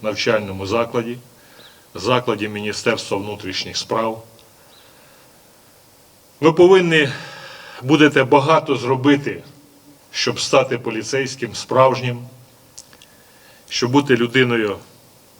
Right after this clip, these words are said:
сильною, мужньою, освіченою,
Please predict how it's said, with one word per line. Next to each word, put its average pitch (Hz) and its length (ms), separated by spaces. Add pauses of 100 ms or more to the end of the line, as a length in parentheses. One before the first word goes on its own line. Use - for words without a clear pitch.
(840)
сильною, 151 800 (840)
мужньою, 139 760 (640)
освіченою, 151 1200